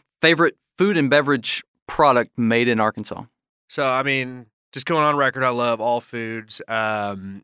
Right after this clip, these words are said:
Speaker 2: and, and all foods produced across the state. But if it is a chip and it ends in the letter O, it's up there in my top rankings for chips.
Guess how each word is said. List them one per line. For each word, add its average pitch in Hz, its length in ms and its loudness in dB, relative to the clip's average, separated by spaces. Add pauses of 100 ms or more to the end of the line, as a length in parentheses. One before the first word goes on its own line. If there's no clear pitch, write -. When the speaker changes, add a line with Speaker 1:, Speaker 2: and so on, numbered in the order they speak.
Speaker 2:
and, 110 240 -2
and 113 120 -4
all 117 120 -2
foods 117 320 -12
produced 113 540 -6
across 117 400 -2
the 113 80 -6
state. 117 440 -2 (480)
But 143 580 2 (380)
if 139 180 -2
it 180 80 2
is 190 160 0
a 165 60 0
chip 147 380 0 (640)
and 120 100 -6
it 147 180 0
ends 151 340 0
in 135 60 -2
the 127 120 0
letter 120 360 0 (140)
O, 131 380 0 (920)
it's 151 180 -2
up 147 120 2
there 135 180 2
in 127 80 0
my 123 140 0
top 123 300 -2
rankings 120 560 -6
for 110 160 -10
chips. - 580 -2